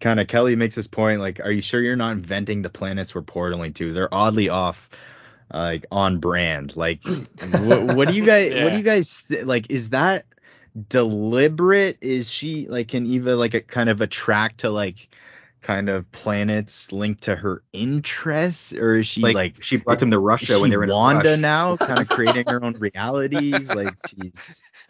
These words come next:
Speaker 1: yeah, I
Speaker 3: Probability manipulation. I don't know. It definitely is a little bit on the nose, though. So, I, like, with the slime at first, and then
Speaker 1: It,
Speaker 3: now
Speaker 1: or
Speaker 3: the
Speaker 1: is it
Speaker 3: cat
Speaker 1: just
Speaker 3: and
Speaker 1: on
Speaker 3: the
Speaker 1: the
Speaker 3: games.
Speaker 1: nose, or, or am I just thinking? Too, yeah, I, I guess, yeah. Maybe I'm
Speaker 4: I
Speaker 1: just
Speaker 4: mean, you have
Speaker 1: thinking.
Speaker 4: to,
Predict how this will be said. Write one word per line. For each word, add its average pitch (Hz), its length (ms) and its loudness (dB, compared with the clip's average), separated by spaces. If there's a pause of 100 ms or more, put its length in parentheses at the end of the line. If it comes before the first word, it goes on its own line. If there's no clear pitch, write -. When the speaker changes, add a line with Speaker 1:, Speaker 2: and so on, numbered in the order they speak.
(240)
Speaker 1:
yeah, 110 280 -4
I 87 120 -6
Speaker 3:
Probability 139 520 -4
manipulation. 143 680 -6
I 170 120 2
don't 143 120 4
know. 127 200 0 (260)
It 170 140 0
definitely 226 340 0
is 175 160 -2
a 156 40 -4
little 147 220 0
bit 139 120 0
on 123 200 0
the 113 60 -8
nose, 113 380 -4
though. 101 300 -6 (120)
So, 131 260 -4
I, 139 120 -2
like, 131 300 0
with 135 140 -6
the 117 80 -6
slime 147 540 2
at 143 100 -10
first, 139 500 -6
and 110 120 -12
then 120 100 0
Speaker 1:
It, 143 60 4
Speaker 3:
now 139 80 6
Speaker 1:
or 151 140 8
Speaker 3:
the 156 40 6
Speaker 1:
is 143 120 0
it 143 60 6
Speaker 3:
cat 135 120 4
Speaker 1:
just 135 100 2
Speaker 3:
and 127 80 0
Speaker 1:
on 143 140 0
Speaker 3:
the - 0 -
Speaker 1:
the 135 60 -6
Speaker 3:
games. 135 360 -4
Speaker 1:
nose, - 40 -12
or, 120 160 -2
or 123 460 -6
am 127 100 -8
I 123 100 -6
just 117 200 -12
thinking? 107 300 -10
Too, 92 100 -16
yeah, 92 480 -12 (160)
I, 101 60 -12
I 101 40 -8
guess, 98 360 -10
yeah. 76 220 -10 (380)
Maybe 90 180 -6
I'm 87 100 -6
Speaker 4:
I - 40 -2
Speaker 1:
just 151 120 -2
Speaker 4:
mean, - 40 -10
you - 80 -6
have - 140 0
Speaker 1:
thinking. 117 160 2
Speaker 4:
to, - 0 -